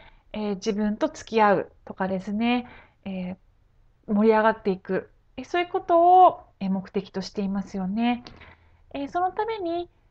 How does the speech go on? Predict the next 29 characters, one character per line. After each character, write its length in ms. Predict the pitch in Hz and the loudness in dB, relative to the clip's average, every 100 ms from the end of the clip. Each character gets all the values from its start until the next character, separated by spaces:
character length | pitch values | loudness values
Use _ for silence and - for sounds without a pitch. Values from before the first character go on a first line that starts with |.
| _ | _
大 200 | - 269 | -6 -4
切 260 | 254 269 254 | -2 -4 -4
な 200 | 277 285 | -2 0
三 200 | 247 240 | -2 -4
つ 160 | - | -4
の 120 | 370 359 | -4 0
こ 100 | 240 | 0
と 120 | 220 | 0
っ 120 | 214 | -2
て 100 | - | -4
い 40 | |
う 20 | 196 | -4
の 120 | 185 | -4
が 80 | 180 | -6
あ 40 | |
り 80 | 175 | -6
ま 260 | 170 170 | -8 -8
す。 140 | 170 _ _ _ _ _ _ _ _ _ _ _ _ _ _ _ _ _ _ | -10 _ _ _ _ _ _ _ _ _ _ _ _ _ _ _ _ _ _
え 60 | 262 | -10
ー、 20 | |
そ 100 | 339 | -6
れ 80 | 339 | -2
で 100 | 381 | 2
は 140 | 392 | 2
で 120 | 381 285 | 2 -2
す 140 | - | -4
ね、 340 | 226 247 262 - - _ _ | 0 0 0 -4 -20 _ _
え 40 | 208 | -8
ー、 500 | 196 190 185 180 | -6 -4 -4 -6